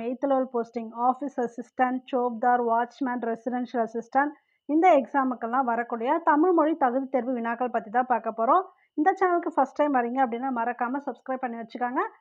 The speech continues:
பெல் ஐகானை கிளிக் பண்ணி வச்சுக்கோங்க. அப்பதான் நாங்க போடுற வீடியோ இமிடியேட்டா உங்களுக்கு ரீச் ஆகும். இப்ப வீடியோக்குள்ள போயெல்லாம். டேஷ் வந்த காலத்தில் ஊக்கம் குறையாமல் பெருமித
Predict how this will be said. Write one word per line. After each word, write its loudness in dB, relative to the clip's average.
பெல் 6
ஐகானை 0
கிளிக் -4
பண்ணி -4
வச்சுக்கோங்க. -10
அப்பதான் 0
நாங்க 0
போடுற 2
வீடியோ 0
இமிடியேட்டா 2
உங்களுக்கு -6
ரீச் -4
ஆகும். 2
இப்ப 0
வீடியோக்குள்ள 4
போயெல்லாம். 4
டேஷ் 4
வந்த 4
காலத்தில் 4
ஊக்கம் 2
குறையாமல் 4
பெருமித 6